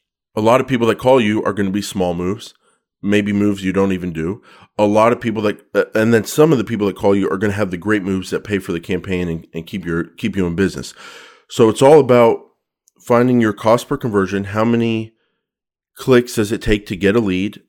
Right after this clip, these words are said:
What's your cost per click? So how much do you have to pay for one lead? But then the next step that a lot of people don't understand when they get into Google Ads, it's not just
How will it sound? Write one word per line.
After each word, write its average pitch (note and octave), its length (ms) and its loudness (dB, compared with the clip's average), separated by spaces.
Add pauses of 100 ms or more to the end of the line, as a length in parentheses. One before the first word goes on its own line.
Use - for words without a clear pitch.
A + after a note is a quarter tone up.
What's F#2 260 -6
your A2 100 -4
cost G#2 340 -2
per B2 100 -4
click? G2 340 -4
So F#2+ 140 -4
how A2 160 0
much A2 260 -2
do G#2+ 80 -8
you G2 80 -2
have G#2 160 0
to F#2 80 -6
pay G2+ 240 0
for G2 160 -6
one G2+ 260 0
lead? F2 280 -4 (600)
But G#2+ 100 -4
then D3 160 6
the D#3 80 4
next C3 280 2
step C3 300 2
that G2+ 120 0
a F#2 60 2
lot G2+ 260 2
of A2+ 80 0
people G#2+ 220 -8
don't G2+ 320 0 (220)
understand G2+ 480 0
when F#2 100 0
they F2 100 -2
get F#2+ 160 -2
into F2+ 180 -2
Google F2 360 -4
Ads, F#2 240 -2
it's - 220 -14
not A#2 160 2
just - 400 -4